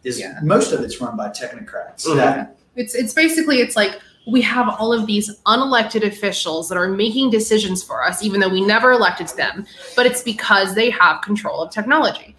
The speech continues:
Speaker 1: Correct.
Speaker 2: right? So you have Bill Gates as a prime example. No, Bill Gates, who is, this is hard for me to say too, because I'm a Gates scholar. So he paid for my college. So I'm like,
Speaker 3: Oh, wow.
Speaker 2: "Great, awesome, you're cool, Bill." But now it's like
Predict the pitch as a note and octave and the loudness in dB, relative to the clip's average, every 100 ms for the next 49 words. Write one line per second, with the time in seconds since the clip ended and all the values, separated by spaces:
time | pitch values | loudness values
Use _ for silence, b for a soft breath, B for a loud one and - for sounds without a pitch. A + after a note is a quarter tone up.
0 | _ - G#3 F#3+ G#3 G3 G3+ F#3 F3+ F3+ | _ -2 0 0 0 0 2 2 0 0
1 | G3 G#3 G3+ G3 F3+ F3+ - A#3+ A3 G#3 | 0 2 2 0 -8 -10 -2 2 2 2
2 | F#3+ E3+ D#3 D3+ E3 G#3 A3 G#3+ G#3 G#3+ | -2 -6 -6 -8 -8 -4 -4 -4 -6 0
3 | C4+ C4 B3 C#4+ C4+ - B B B - | 0 2 0 0 -2 -6 B B B -2
4 | D4 D#4 D4+ C4 G#3+ A3+ G3 G#3 F#3 F#3 | 0 2 2 2 2 0 0 0 -2 -2
5 | E3+ F3 G3+ A3+ B3+ G#3 F#3+ - D#3+ - | -8 -4 0 2 2 2 -2 -4 -8 -8
6 | E3+ F#3+ F#3+ A#3 A3 A3+ G#3+ - F3 D#3+ | -8 -8 -6 -6 -2 -2 -2 -2 -4 -2
7 | D#3 C3+ - - - - F3+ E3+ F3 F3 | -6 -8 -6 -6 -6 -8 -6 -2 2 2
8 | - G#3+ F#3+ E3 - F#3 F#3 - D3+ E3 | 2 2 2 0 -2 0 0 -2 -8 -6
9 | F#3 F#3 G3 F3+ D#3 D3+ - B B B | -6 -2 -4 -2 -4 -6 -10 B B B
10 | A3+ G#3+ A3 C4 A#3+ G3+ F#3+ F#3+ | 0 4 6 6 4 2 0 0